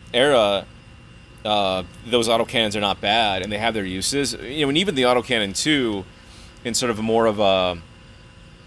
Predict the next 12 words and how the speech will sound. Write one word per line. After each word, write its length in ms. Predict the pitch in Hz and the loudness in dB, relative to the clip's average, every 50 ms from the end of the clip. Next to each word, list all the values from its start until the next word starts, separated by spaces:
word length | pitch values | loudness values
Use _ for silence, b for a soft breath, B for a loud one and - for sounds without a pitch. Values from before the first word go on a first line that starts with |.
| - - - - - - - - - - - - - - - - - - - - | -20 -20 -20 -20 -20 -20 -20 -20 -20 -20 -20 -20 -20 -16 -16 -16 -16 -12 -4 0
a 80 | 139 131 | 0 0
meta 320 | 117 104 104 104 117 127 | 2 2 2 2 2 2
game 380 | 120 139 143 139 147 147 143 131 | 2 2 2 2 2 0 0 0
or 120 | 113 107 | 0 0
a 20 | 101 | 0
role-playing 600 | 95 104 101 107 - - 139 131 131 131 127 131 | 0 0 -2 -2 -2 -2 -2 0 0 0 -2 -2
game 440 | 127 131 131 131 139 143 139 135 117 - | 0 0 0 0 0 -2 -4 -8 -10 -8
or 180 | 123 110 104 101 | -6 -2 -2 -2
a 40 | 95 | -2
continuing 420 | - 120 104 - 120 113 110 101 | -4 -6 -8 -6 -6 -4 -4 -6
campaign 560 | - - 113 104 92 - 107 101 104 117 120 | -6 -4 -4 -4 -4 -2 -2 -2 -2 -2 -2
game, 400 | 110 127 127 127 131 139 143 135 | 0 0 0 0 -2 -4 -6 -10